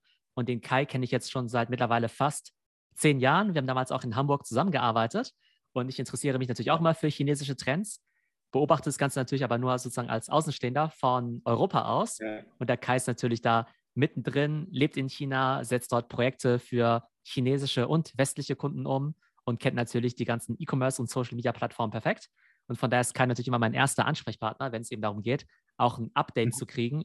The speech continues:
Speaker 1: über Tech in China. Von daher
Speaker 2: Mhm.
Speaker 1: herzlich willkommen, Kai, und cool, dass du wieder mit dabei bist.
Speaker 2: Vielen Dank für die Einladung, Theo. Cool, wieder bei deinem Podcast zu Gast zu sein.
Speaker 1: Cool, dass du mit dabei bist. Wir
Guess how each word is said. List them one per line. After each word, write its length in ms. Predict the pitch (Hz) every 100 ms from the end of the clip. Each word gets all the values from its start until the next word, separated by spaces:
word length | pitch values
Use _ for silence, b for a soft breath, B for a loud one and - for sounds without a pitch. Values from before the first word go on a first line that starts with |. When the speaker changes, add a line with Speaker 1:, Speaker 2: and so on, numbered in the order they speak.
| -
Speaker 1:
über 300 | 123 123 120
Tech 160 | 131 -
in 100 | 107
China. 440 | 170 123 156 220 _ _ -
Von 180 | 131
daher 360 | 123 120 120 120
Speaker 2:
Mhm. 40 | 117
Speaker 1:
herzlich 260 | 147 139
willkommen, 320 | 123 - 190
Kai, 260 | - 131 196
und 220 | 123 123 -
cool, 100 | 160
dass 140 | 156
du 100 | 147
wieder 140 | 131 135
mit 100 | 135
dabei 220 | 143 135
bist. 240 | 98 - _ _ -
Speaker 2:
Vielen 200 | 175 151
Dank 180 | 170
für 140 | 196 180
die 140 | 165
Einladung, 500 | 135 151 156 147 139
Theo. 500 | 131 143 139 170 - -
Cool, 180 | 175 151
wieder 280 | 143 131 127
bei 180 | 120
deinem 560 | 120 117 120 120 120 127 - _ _
Podcast 800 | 156 196 - - 139 135 139 -
zu 100 | 131
Gast 440 | 120 127 - -
zu 120 | 123
sein. 340 | 110 120 185 - _ -
Speaker 1:
Cool, 80 | 185
dass 100 | 170
du 60 |
mit 80 | 156
dabei 220 | 139 170
bist. 340 | 165 220 - 139
Wir 400 | 151 156 151